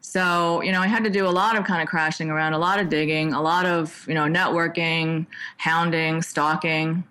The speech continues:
I hooked up with Rick Bosner, who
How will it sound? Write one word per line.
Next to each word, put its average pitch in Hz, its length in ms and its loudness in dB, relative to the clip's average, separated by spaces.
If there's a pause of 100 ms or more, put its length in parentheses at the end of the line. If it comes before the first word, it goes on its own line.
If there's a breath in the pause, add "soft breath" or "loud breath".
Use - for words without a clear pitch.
(140)
I 147 360 0
hooked 190 240 -2
up 175 200 -2
with 156 240 0
Rick 175 220 0
Bosner, 147 500 0
who 147 280 0